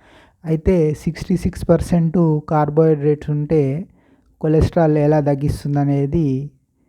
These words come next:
వాళ్ళే చెప్పాలి. తప్పు అనమాట అది. ఎందుకంటే కార్బోహైడ్రేట్స్ మనకి గ్లూకోజ్ మాలిక్యూల్ బాడీలో ఒక సర్టెన్ టైమ్ తర్వాత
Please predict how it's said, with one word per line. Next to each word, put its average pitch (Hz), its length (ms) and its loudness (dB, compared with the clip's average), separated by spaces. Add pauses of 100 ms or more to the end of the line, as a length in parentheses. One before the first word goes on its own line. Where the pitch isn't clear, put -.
(640)
వాళ్ళే 156 340 2
చెప్పాలి. 117 540 -6 (220)
తప్పు 170 260 0
అనమాట 127 400 0
అది. 101 200 -10
ఎందుకంటే 160 640 -4
కార్బోహైడ్రేట్స్ 160 1000 0
మనకి 151 520 -4
గ్లూకోజ్ 156 480 -2
మాలిక్యూల్ 156 560 -2
బాడీలో 147 760 0
ఒక 147 380 -4
సర్టెన్ 147 720 -6 (140)
టైమ్ 151 300 -2
తర్వాత 147 800 -4